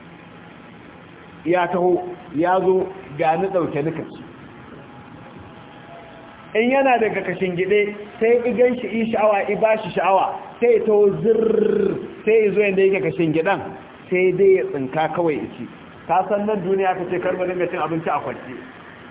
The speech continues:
kar mu ci abinci a kashin gide, kar mu ci abinci a abin nan ka dogara haka,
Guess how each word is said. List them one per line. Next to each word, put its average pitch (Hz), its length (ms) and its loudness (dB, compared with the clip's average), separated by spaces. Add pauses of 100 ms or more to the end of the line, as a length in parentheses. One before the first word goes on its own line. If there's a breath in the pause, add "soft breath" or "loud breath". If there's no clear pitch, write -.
(460)
kar 208 180 0
mu 214 140 0
ci 214 60 0
abinci 185 360 0
a 175 100 -2
kashin 160 340 -4
gide, 147 300 -2 (800)
kar 208 160 0
mu 233 140 0
ci 208 80 0
abinci 202 640 0 (220)
a 180 120 0 (360)
abin 185 340 0
nan 180 180 -2 (600)
ka 196 180 0
dogara 185 380 0
haka, 147 300 -6